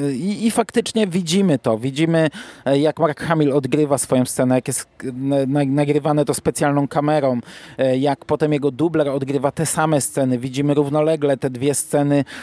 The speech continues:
mm, i, i, i, i mówią nam, i pokazują, jak rozwinęli od czasu Mando technologię, której,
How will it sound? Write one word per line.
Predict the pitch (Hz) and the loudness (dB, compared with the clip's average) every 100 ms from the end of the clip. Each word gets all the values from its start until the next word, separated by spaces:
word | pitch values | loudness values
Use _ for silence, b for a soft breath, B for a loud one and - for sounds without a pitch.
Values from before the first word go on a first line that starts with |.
| B 135 | B -2
mm, | 135 135 135 131 | 0 2 2 2
i, | 131 | 0
i, | 151 151 147 156 151 143 165 | 0 0 0 -2 -2 -4 -6
i, | - | -2
i | 170 | 0
mówią | 190 214 151 | 0 0 0
nam, | 135 139 147 | 2 0 -2
i | 151 | -2
pokazują, | - - 156 139 175 151 120 117 | -4 -2 -2 0 0 0 0 0
jak | 131 127 | -2 0
rozwinęli | 143 127 131 143 151 147 | -2 -2 -2 0 0 -2
od | 135 - | -4 -4
czasu | 156 - 151 | -4 -2 0
Mando | 143 147 139 135 | 0 0 0 -2
technologię, | 139 - 135 139 135 135 123 | -4 -2 0 0 0 -2 -2
której, | - 139 135 131 | -2 0 0 -2